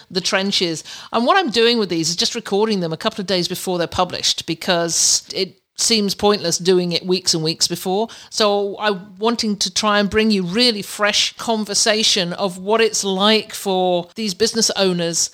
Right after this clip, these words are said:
right at this time and how they're, they're dealing with it, how they're handling the day-to-day issues as they come up. So watch out for that. That, that will be part two of our In the Trenches series.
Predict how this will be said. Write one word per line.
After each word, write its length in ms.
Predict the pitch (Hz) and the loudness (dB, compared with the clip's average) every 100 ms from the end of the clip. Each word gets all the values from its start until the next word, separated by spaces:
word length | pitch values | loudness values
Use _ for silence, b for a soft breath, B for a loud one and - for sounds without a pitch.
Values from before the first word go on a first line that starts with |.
| B | B
right 400 | 185 214 220 - - | 0 0 2 -4 -2
at 360 | 196 - - 190 | -2 0 -2 -2
this 240 | 190 - | -2 -2
time 760 | - - - 185 180 151 131 117 B B | -2 -6 -2 0 0 -2 -8 -14 B B
and 160 | 180 | -4
how 280 | 180 196 190 | -2 -2 -2
they're, 320 | 180 170 160 170 | 2 0 0 -2
they're 140 | 160 | -4
dealing 400 | 156 202 214 208 | 0 0 2 0
with 120 | 202 | -2
it, 180 | 196 - | -2 -6
how 120 | 165 | -8
they're 120 | 151 | -8
handling 520 | 147 208 208 196 190 185 B B | -4 -2 -2 -2 -4 -6 B B
the 100 | 180 | -6
day-to-day 880 | 156 - 175 180 175 165 151 151 - | -4 0 2 2 -2 -2 -2 -2 -2
issues 580 | 226 - 170 127 131 - B B | 0 2 0 -2 -4 -6 B B
as 180 | 170 165 | -2 0
they 140 | 165 | 0
come 240 | 151 160 151 | -2 -4 -2
up. 220 | 131 - _ B B B | -4 -8 _ B B B
So 300 | - 214 196 | 0 2 2
watch 320 | 190 202 - | 0 -2 -2
out 240 | 208 185 - | 0 -2 -4
for 80 | 180 | -2
that. 400 | 233 294 220 - | 2 0 -2 -8
That, 160 | 185 185 | -8 -4
that 200 | 196 190 | -4 -2
will 80 | |
be 220 | 175 180 175 | -2 -2 -2
part 460 | - 262 240 - - | -6 -2 -2 -4 0
two 320 | 294 269 262 | 0 0 -2
of 120 | 185 | -2
our 240 | 175 170 - | 0 0 -2
In 160 | 180 | -4
the 80 | 185 | -4
Trenches 400 | 202 285 302 320 | -2 -2 -2 -4
series. 560 | - 269 196 147 - | 0 2 2 0 -4